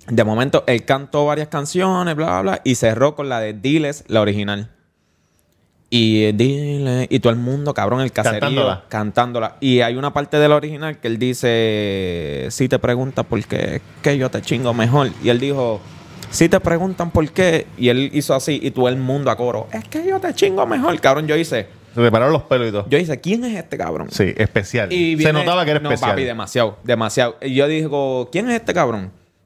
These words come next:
Speaker 1: Y viene él y me dice, "Ah, es un chamaquito nuevo que le está metiendo. Bájate SoundCloud." Papi, ahí mismo yo, SoundCloud, ah, escuché, empecé a escuchar a él.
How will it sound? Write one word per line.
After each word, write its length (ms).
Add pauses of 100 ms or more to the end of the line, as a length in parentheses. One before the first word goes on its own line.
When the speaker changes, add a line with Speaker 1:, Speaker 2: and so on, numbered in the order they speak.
(120)
Speaker 1:
Y 120
viene 180
él 60
y 40
me 100
dice, 140
"Ah, 140
es 80
un 140
chamaquito 500
nuevo 240
que 80
le 60
está 140
metiendo. 540 (160)
Bájate 420
SoundCloud." 480 (720)
Papi, 180
ahí 80
mismo 280
yo, 260
SoundCloud, 560 (160)
ah, 280
escuché, 580
empecé 320
a 20
escuchar 340 (260)
a 240
él. 120